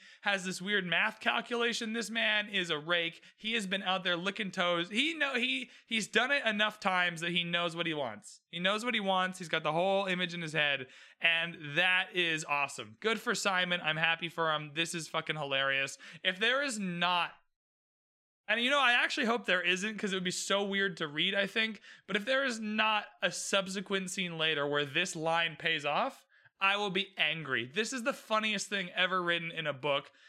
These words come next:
mostly 'cause it was unexpected. And if there is not a scene later where this pays off and it actually happens, n-, as, no matter how fucking weird it is to read, that would be the funniest Chekhov's toes situation ever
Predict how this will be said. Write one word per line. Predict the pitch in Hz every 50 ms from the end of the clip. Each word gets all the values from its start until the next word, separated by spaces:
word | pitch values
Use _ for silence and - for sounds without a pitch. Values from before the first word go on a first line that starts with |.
| - - -
mostly | 185 247 294 311 269 - 302 285
'cause | 208 - 226 190
it | 202 190
was | 175 165
unexpected. | 175 175 165 151 139 - - - 170 160 - - 160 147 139 - - - -
And | - 185 196
if | 208 196
there | 226 226
is | 214 208 180
not | 196 202 208 220 226 220 -
a | 196
scene | 185 - - 214 196 190 180 170
later | 170 170 170 160 143 117 101 - _ _ _ _ _ _ _
where | - 156 165 180 175 175
this | 156 147 175 202 202 -
pays | - - 202 190 180 170
off | 160 160 160 156 156 -
and | 170 160
it | 156 160 -
actually | - 165 165 175 - - - 190 180 165 151
happens, | 151 156 160 175 - 214 214 214 208 202 - -
n-, | - 208 202 202
as, | 214 208 196 185 180
no | 190 196 202 208 202 190 202
matter | 220 233 220 202
how | 180 - 202 220 240
fucking | 247 - - 226 226 - 214 185 160
weird | 143 147 160 170 180 180
it | 180 180
is | 180 170 - -
to | - 151
read, | 156 165 185 202 208 196 - - - - - - _ _ _ -
that | 196 180 151 180 190 196 220
would | 240 233 185
be | 233 233
the | 214 190
funniest | - - - 196 190 196 202 202 196 185 - - -
Chekhov's | - - 190 185 - 208 202 196 185 165 - -
toes | - - 170 170 170 170 165 165 -
situation | - - 160 - - 165 160 156 151 151 - - 151 156 - - _ _ _ _ _ _ _ _ _ _ -
ever | 190 185 185 180 180 190 180 180 180 170 175